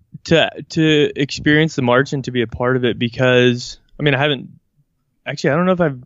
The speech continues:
ever done any other march besides that. Um, but it's a march that lives out what they're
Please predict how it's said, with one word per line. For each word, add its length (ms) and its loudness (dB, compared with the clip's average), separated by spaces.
ever 200 0
done 220 0
any 280 0
other 200 2
march 440 -2
besides 440 -2
that. 400 -2
Um, 640 0
but 480 2
it's 180 -2
a 60 4
march 480 2
that 240 0
lives 460 0
out 300 0
what 180 -2
they're 300 -2